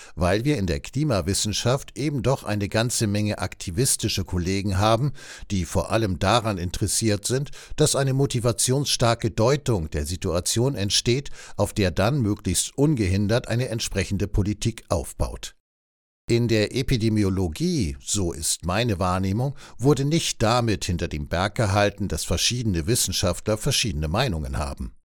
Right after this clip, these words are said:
Der zweite Punkt ist, dass sich die Virologen und Epidemiologen weniger direkt in die Politik einspannen lassen,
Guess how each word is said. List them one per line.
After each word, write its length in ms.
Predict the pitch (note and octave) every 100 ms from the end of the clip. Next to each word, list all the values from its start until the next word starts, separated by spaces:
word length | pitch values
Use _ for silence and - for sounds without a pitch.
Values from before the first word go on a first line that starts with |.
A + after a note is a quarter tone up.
| _ _ _ _ _ _ -
Der 140 | C3
zweite 400 | - - F3 F3
Punkt 340 | - C3+ B2+ -
ist, 420 | D3+ - - -
dass 220 | G#2+ -
sich 240 | A2+ G#2+
die 300 | - A2+ G2
Virologen 640 | G2+ F#2+ F#2 F2 A2+ C#3+ D3+
und 340 | D#2+ D2 -
Epidemiologen 1040 | G#2+ - A2 F#2 F2+ F2 E2+ E2+ G2 A#2 F#2+
weniger 400 | F#2 G#2 G#2 G2
direkt 540 | G2 F#2 A2+ - -
in 100 | F2
die 80 | F2+
Politik 560 | - F#2+ F2+ - D#3 -
einspannen 600 | E2+ E2 - - F2+ E2+
lassen, 400 | F2+ F#2 A#2 F#2